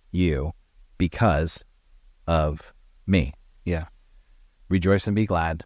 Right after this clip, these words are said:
Speaker 1: great, 'cause great is your reward in heaven. For in the same way they persecuted the prophets who were before you." But you are to be the salt of the earth.
Speaker 2: Yeah.
Speaker 1: And if you lose your salty, how can it, how, salt, how can it be made salty again?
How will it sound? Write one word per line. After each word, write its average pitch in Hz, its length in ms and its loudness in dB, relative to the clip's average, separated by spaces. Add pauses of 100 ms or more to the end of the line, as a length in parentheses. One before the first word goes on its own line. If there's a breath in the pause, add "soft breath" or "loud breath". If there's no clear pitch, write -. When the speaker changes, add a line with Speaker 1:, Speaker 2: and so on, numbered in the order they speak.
(100)
Speaker 1:
great, 92 240 -2
'cause 90 160 0
great 90 220 0
is 87 100 -2
your 92 120 0
reward 90 280 0
in 87 60 0
heaven. 73 340 -4 (260)
For 92 240 2
in 90 100 4
the 82 120 0
same 107 460 2
way 95 260 2
they 82 140 0
persecuted 95 560 -2
the 90 80 -4
prophets 90 440 -4
who 90 100 -4
were 85 140 0
before 76 320 -4
you." 71 180 -4 (1400)
But 80 140 2
you 107 440 2
are 95 140 2
to 92 120 -2
be 90 120 4
the 82 100 0
salt 82 280 0
of 85 80 0
the 82 160 2
earth. 80 160 -4 (460)
Speaker 2:
Yeah. 92 160 -6 (680)
Speaker 1:
And 82 120 0
if 80 140 0
you 82 100 2
lose 92 200 4
your 98 80 0
salty, 85 380 0
how 78 140 0
can 78 160 -2
it, - 140 -10
how, 80 200 -4
salt, - 460 0
how 87 140 -2
can 87 140 0
it 78 80 0
be 78 100 0
made 78 200 0
salty 71 320 -4
again? 64 280 -6